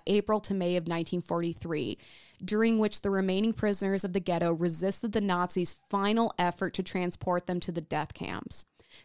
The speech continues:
They used weapons and explosives which had been smuggled in to fight the Nazis, and they even built bunkers to hide others from being taken. And I remember learning about this in school. Uh, unfortunately, it did ultimately fail.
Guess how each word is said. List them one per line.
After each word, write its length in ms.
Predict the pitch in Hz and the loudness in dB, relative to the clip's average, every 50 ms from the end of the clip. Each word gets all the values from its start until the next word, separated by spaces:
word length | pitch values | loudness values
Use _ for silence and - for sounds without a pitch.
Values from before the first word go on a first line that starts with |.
| _ | _
They 80 | - 202 | 2 2
used 300 | 196 185 190 180 - - | 2 2 2 0 -2 -2
weapons 500 | 165 190 208 220 214 247 233 220 214 190 | 0 2 4 4 4 4 2 2 2 0
and 100 | 170 160 | -2 -4
explosives 720 | 151 - - - - 196 196 190 202 196 - 208 185 - | -4 -6 -8 -8 -2 0 2 2 2 0 -2 -4 -4 -2
which 160 | 185 180 - | -2 -2 -2
had 160 | - 175 170 | -2 -2 -2
been 140 | - 170 165 | -2 -2 -4
smuggled 400 | - - 190 180 160 165 180 - | -2 -2 -2 -2 -2 -2 -2 -2
in 160 | - 170 170 | -2 -2 -2
to 100 | - 170 | -4 -6
fight 320 | - - - 185 185 185 - | -8 -4 -2 -2 -2 -2 -2
the 60 | 202 | -4
Nazis, 580 | 196 190 190 190 190 - - 196 190 185 185 - - - - - | -2 -2 -2 -2 -4 -4 -4 -2 -2 -2 -2 -4 -8 -12 -10 -4
and 100 | 190 196 | 0 0
they 60 | 196 | 2
even 240 | 208 220 262 247 214 | 4 6 4 4 6
built 320 | 214 208 202 - 180 - | 6 4 4 2 0 -2
bunkers 500 | - 180 180 240 254 - 208 196 185 - | 2 2 4 4 2 2 2 2 2 0
to 80 | - 196 | -2 -4
hide 400 | 180 - 196 185 180 180 180 - - | -2 0 2 2 4 4 2 2 0
others 280 | 180 170 170 180 175 - | -2 0 0 -2 -2 -2
from 140 | - 175 | -2 -2
being 240 | 165 165 151 147 147 | -2 0 -2 -2 -2
taken. 580 | - - - 170 175 170 - 170 - - 139 - - | -4 -4 -2 0 0 0 0 -2 -4 -4 -6 -6 -2
And 220 | - 202 208 190 - - | 0 0 0 0 0 2
I 80 | 214 285 | 2 4
remember 420 | 370 440 403 302 254 226 214 208 | 4 6 6 6 6 6 4 2
learning 320 | 190 185 185 190 196 190 | 4 2 2 4 4 2
about 300 | 190 175 175 170 170 - | 2 2 0 -2 -2 -2
this 180 | - 165 - - | -2 -2 -2 -2
in 100 | 160 156 | -4 -4
school. 600 | - - - - 180 160 147 147 87 69 - 185 _ _ - - - - - - - _ _ _ - | -4 -4 -2 0 2 2 2 2 0 -2 -6 -10 _ _ -20 -20 -20 -20 -20 -20 -20 _ _ _ 0
Uh, 240 | 180 175 175 165 - | 2 4 4 4 2
unfortunately, 720 | - 208 196 - - 226 220 214 - 226 214 214 208 202 190 | 2 0 0 2 4 4 4 4 4 2 2 2 4 4 4
it 80 | 185 | 4
did 160 | 180 185 180 - | 4 2 2 2
ultimately 560 | - 170 165 160 - 170 175 160 - - 170 147 | 0 -2 -2 -2 -2 -2 -2 -2 -2 -2 -4 -4
fail. 560 | - - - 156 147 - - 57 - - | -4 -4 -4 -2 -2 -2 -2 -4 -6 -8